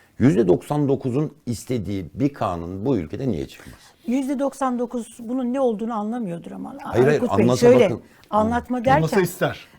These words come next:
Speaker 2: e,
Speaker 1: İster,
Speaker 2: a-,
Speaker 1: daha
Speaker 2: an-,
Speaker 1: çok ister.
Speaker 2: anlas-, yani anlasa, şimdi bunu siyasetçiler konuşuyor.
Speaker 1: Hı.
Speaker 2: Siyasi partilerin genelde hani
Speaker 1: Hı.
Speaker 2: programlarında, vaatlerinde yer alıyor.
Speaker 1: Hı.
Speaker 2: Sonra meclise geliyor.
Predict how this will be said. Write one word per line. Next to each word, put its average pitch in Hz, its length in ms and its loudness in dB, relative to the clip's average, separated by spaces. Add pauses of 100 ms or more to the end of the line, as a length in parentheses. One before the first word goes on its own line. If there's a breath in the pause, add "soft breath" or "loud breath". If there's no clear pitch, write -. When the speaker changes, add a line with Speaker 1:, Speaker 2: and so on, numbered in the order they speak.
Speaker 2:
e, 220 60 0
Speaker 1:
İster, 208 300 -2
Speaker 2:
a-, 208 160 -6
Speaker 1:
daha 214 140 4
Speaker 2:
an-, 254 40 4
Speaker 1:
çok - 100 -2
ister. 233 140 -2
Speaker 2:
anlas-, 277 480 0
yani 208 260 -6
anlasa, 240 500 -2
şimdi 247 260 -6
bunu 277 220 -2
siyasetçiler 269 880 2 (260)
konuşuyor. 196 560 -2
Speaker 1:
Hı. 294 80 -6 (340 loud breath)
Speaker 2:
Siyasi 262 460 2
partilerin 240 680 0
genelde 233 400 0
hani 226 120 -2
Speaker 1:
Hı. - 40 -8
Speaker 2:
programlarında, 220 680 -2
vaatlerinde 214 540 0
yer 226 220 2
alıyor. 196 440 0
Speaker 1:
Hı. - 60 -10 (140 loud breath)
Speaker 2:
Sonra 262 300 2
meclise 262 400 0
geliyor. 226 500 0